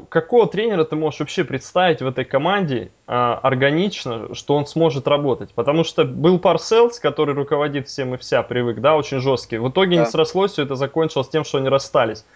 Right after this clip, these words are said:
Speaker 2: Да.
Speaker 1: Теперь есть Гаррет, который как раз, э, более мягкий гораздо, и ему не нужно всё контролировать.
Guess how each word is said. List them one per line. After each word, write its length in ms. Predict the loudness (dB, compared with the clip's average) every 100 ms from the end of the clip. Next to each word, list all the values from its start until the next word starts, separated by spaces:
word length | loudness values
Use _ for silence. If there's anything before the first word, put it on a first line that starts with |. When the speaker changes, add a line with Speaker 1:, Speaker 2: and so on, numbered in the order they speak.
| _ _
Speaker 2:
Да. 80 | -4
Speaker 1:
Теперь 180 | 0 2
есть 240 | 2 2
Гаррет, 400 | 2 4 4 2 -4 _ _ _
который 400 | 0 2 2 2
как 200 | 0 2
раз, 340 | 4 4 0 0
э, 280 | 2 4
более 400 | 2 2 4 4
мягкий 400 | 2 0 -2 -2
гораздо, 540 | 0 2 2 0 2 2
и 80 | 2
ему 220 | 0 0
не 100 | 2
нужно 240 | 0 0
всё 180 | -4 -4
контролировать. 680 | -2 -2 0 2 4 2 0